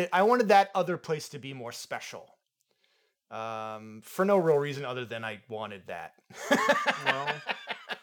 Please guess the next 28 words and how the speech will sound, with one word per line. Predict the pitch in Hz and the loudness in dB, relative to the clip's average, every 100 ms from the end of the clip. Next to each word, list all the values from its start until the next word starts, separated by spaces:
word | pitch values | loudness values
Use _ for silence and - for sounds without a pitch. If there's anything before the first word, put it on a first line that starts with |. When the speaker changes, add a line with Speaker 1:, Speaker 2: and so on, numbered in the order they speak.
| - - _ - - - 180 | -12 -12 _ -20 -20 -6 2
Speaker 1:
Um, | 180 180 180 | 4 4 2
Speaker 2:
in | |
the | 175 | -2
words | 147 156 147 - | 0 0 0 -4
of | 127 | -8
the, | 117 | 2
Speaker 1:
so | 160 202 190 | 4 6 6
Speaker 2:
the | 123 135 | 2 -4
immortal | 131 143 160 147 135 127 107 _ - | -2 0 2 0 -2 -6 -14 _ -12
Jagger, | 120 120 113 101 101 98 _ _ _ _ _ _ | -6 -4 -4 -8 -12 -14 _ _ _ _ _ _
you, | 104 117 | -20 -18
you | 120 | -18
can't | - 120 | -12 -10
always | 110 110 95 | -8 -8 -12
get | 107 | -20
what | - | -20
you | 92 | -20
want. | 85 - _ _ _ _ _ _ _ _ - | -20 -20 _ _ _ _ _ _ _ _ -14
Speaker 1:
That's | 107 - | -14 -6
right. | 120 104 95 _ _ - | -4 -4 -8 _ _ -12
"Shut | - - 165 151 | -6 2 2 2
the | 131 | 0
hell | 139 | 0
up, | 131 123 _ _ _ - | 0 -4 _ _ _ -16
you | 120 98 | -14 -14
fucking | - _ - - - - 139 - 120 104 - - | -20 _ -20 -20 -20 -2 -2 0 -4 -6 -12 -6
<laughs> | |
idiot." | 131 127 107 82 - - | -4 -2 -4 -8 -10 -12